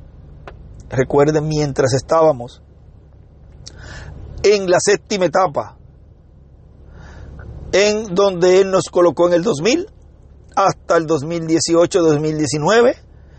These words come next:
estábamos en el elemento de tiempo, lo que representaba allí el milenio.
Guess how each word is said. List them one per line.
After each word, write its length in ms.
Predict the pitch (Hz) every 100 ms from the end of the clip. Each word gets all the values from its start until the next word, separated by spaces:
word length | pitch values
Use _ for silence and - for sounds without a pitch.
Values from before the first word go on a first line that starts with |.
| - - -
estábamos 760 | - 147 - 165 175 170 170 -
en 280 | 175 202 277 _ _ -
el 160 | 208 214
elemento 540 | 185 170 196 190 202
de 80 | 196
tiempo, 460 | 202 175 127 - - _ - - - - - - - - - - - -
lo 260 | 170 196
que 160 | 160 196
representaba 1000 | 185 160 165 160 135 113 151 147 131 - - - - -
allí 360 | 127 127 277 - - - - - - -
el 160 | 170 175
milenio. 500 | 185 185 147 117